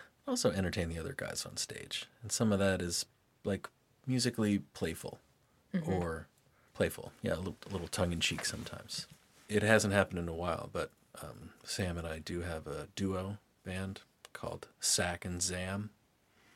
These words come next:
Speaker 2: <laughs>
Speaker 1: which is, um, accordion and tuba songs that we perform together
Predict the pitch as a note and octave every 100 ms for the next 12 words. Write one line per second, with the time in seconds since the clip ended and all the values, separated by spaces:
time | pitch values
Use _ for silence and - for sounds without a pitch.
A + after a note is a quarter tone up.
0 | - - - - - B3+ A#3 - G#3 G2
1 | - F#2+ F2 - F2+ F2 F2 D#2+ _ -
2 | - - - - _ - - G#2+ G2+ F#2
3 | F2+ F2 - F2+ E2+ - - - A2 G2
4 | F#2 E2+ - - _ _ _ _ - D4
5 | - - - - A2 F#2 F2 F2 - -
6 | - F2 - A2+ G2 F2+ E2+ - F2+ E2+